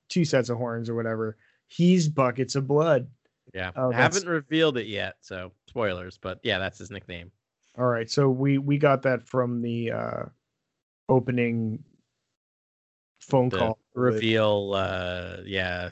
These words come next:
Speaker 1: a promo with all the authors, and,
Speaker 2: Yeah.
Speaker 1: uh, Daniel Jose Alder revealed he was his favorite character because he actually knew he worked on an E M T team
Speaker 2: Yep.
Speaker 1: with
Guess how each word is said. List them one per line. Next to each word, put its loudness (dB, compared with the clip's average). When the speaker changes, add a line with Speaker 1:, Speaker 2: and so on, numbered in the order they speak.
Speaker 1:
a -8
promo 2
with -2
all 2
the 0
authors, -6
and, -2
Speaker 2:
Yeah. 2
Speaker 1:
uh, -4
Daniel 2
Jose 0
Alder -4
revealed 6
he 2
was 0
his -6
favorite -6
character -6
because -6
he 0
actually -4
knew 0
he 6
worked 8
on 6
an 2
E 2
M -2
T 0
team 2
Speaker 2:
Yep. 6
Speaker 1:
with -2